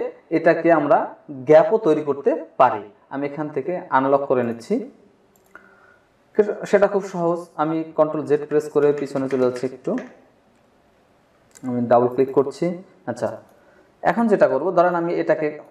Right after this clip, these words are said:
এখানে নিয়ে এসে এটাকে, আহ, স্প্লিট করলাম, স্প্লিট করে টান দিয়ে এটাকে নিয়ে আসলাম। দেখেন এটা কিন্তু একটা গ্যাপ তৈরি হলো। ধরেন এখানে আমার একটা ভিডিও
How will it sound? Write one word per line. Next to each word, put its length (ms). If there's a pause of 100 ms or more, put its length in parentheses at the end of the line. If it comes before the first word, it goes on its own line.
(260)
এখানে 280 (160)
নিয়ে 240
এসে 140 (100)
এটাকে, 280 (120)
আহ, 720 (120)
স্প্লিট 320
করলাম, 280 (840)
স্প্লিট 280
করে 120 (600)
টান 220
দিয়ে 220
এটাকে 280
নিয়ে 180
আসলাম। 220 (140)
দেখেন 240
এটা 160
কিন্তু 220
একটা 140 (640)
গ্যাপ 160 (100)
তৈরি 220
হলো। 140 (560)
ধরেন 240
এখানে 220
আমার 180
একটা 120 (100)
ভিডিও 180